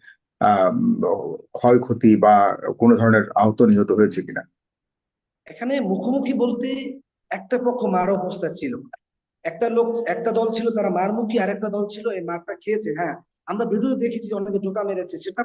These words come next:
Speaker 2: পরবর্তীতে ক্ষুব্ধ হয়। তো এখানে হতাহত বেশ, আমি যেটা দেখলাম, তাও মোটামুটি পঞ্চাশের কাছাকাছি হবে লোকজন, অনেকে আরো বেশি হতে পারে, এবং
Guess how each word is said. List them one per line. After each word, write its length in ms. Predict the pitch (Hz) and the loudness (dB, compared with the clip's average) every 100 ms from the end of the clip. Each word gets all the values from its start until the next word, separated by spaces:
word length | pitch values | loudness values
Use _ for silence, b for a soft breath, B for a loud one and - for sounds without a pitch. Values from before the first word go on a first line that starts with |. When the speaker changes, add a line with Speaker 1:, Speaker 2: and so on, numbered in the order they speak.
| 240 | -6
Speaker 2:
পরবর্তীতে 580 | 208 208 190 202 180 233 233 - _ | -6 -2 -4 -6 -4 -4 -4 -12 _
ক্ষুব্ধ 240 | 202 190 | -8 -2
হয়। 240 | 190 143 123 - _ _ _ | -2 -2 -6 -10 _ _ _
তো 40 | 185 | -6
এখানে 260 | 185 226 247 | -2 -2 -2
হতাহত 380 | 254 - 226 233 | -2 -2 0 0
বেশ, 260 | 208 214 214 | 0 0 -2
আমি 180 | 208 214 214 | -4 -4 -4
যেটা 160 | 202 202 | -4 -6
দেখলাম, 340 | 190 190 175 175 175 _ _ - | -6 -6 -6 -8 -14 _ _ -6
তাও 200 | 180 214 214 190 147 147 156 165 | -2 -2 -2 -4 -6 -10 -10 -8
মোটামুটি 300 | 175 185 180 | -6 -4 -4
পঞ্চাশের 420 | 180 190 196 185 180 | -2 -2 -2 -4 -4
কাছাকাছি 440 | 170 180 160 160 | -6 -6 -6 -6
হবে 240 | 139 131 131 - _ _ _ | -4 -6 -8 -18 _ _ _
লোকজন, 260 | 151 165 160 | -6 -2 -2
অনেকে 440 | 156 170 180 170 160 | -2 -2 -2 -4 -4
আরো 140 | 175 | -4
বেশি 240 | 190 - 226 | -2 -2 -2
হতে 180 | - | -2
পারে, 180 | - - - _ _ _ | -6 -8 -12 _ _ _
এবং 140 | 165 | -6